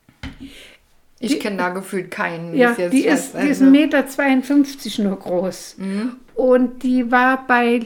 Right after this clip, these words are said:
Speaker 2: ähm, Love Island.
Speaker 1: Ah,
Speaker 2: Oder,
Speaker 1: okay,
Speaker 2: oder
Speaker 1: ja.
Speaker 2: Love Island, ich glaub, glaub, ich glaub, Love I-, Love Island war's. Und die hat dort auch gewonnen mit dem Kerl, aber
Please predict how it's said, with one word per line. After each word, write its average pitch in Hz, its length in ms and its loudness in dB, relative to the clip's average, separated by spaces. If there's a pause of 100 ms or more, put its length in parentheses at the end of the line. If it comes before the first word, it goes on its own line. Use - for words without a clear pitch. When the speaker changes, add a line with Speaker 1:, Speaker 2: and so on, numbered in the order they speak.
(220)
Speaker 2:
ähm, 240 540 2 (1160)
Love 240 340 6
Island. 202 720 4 (180)
Speaker 1:
Ah, 202 200 -4
Speaker 2:
Oder, 214 220 2
Speaker 1:
okay, 170 180 2
Speaker 2:
oder 202 200 2
Speaker 1:
ja. - 100 -10 (120)
Speaker 2:
Love 220 300 -4
Island, 254 400 -2
ich 220 140 -8
glaub, 233 300 -4
glaub, 247 260 -4
ich - 120 -16
glaub, 269 260 0
Love 254 260 0
I-, 247 160 2
Love 233 240 0
Island 214 400 -2
war's. 208 340 -4 (280)
Und 247 100 0
die 247 120 4
hat 254 180 2
dort 254 160 2
auch - 220 -2
gewonnen 277 500 4
mit 269 240 4
dem 269 340 2
Kerl, 285 320 2
aber 240 540 0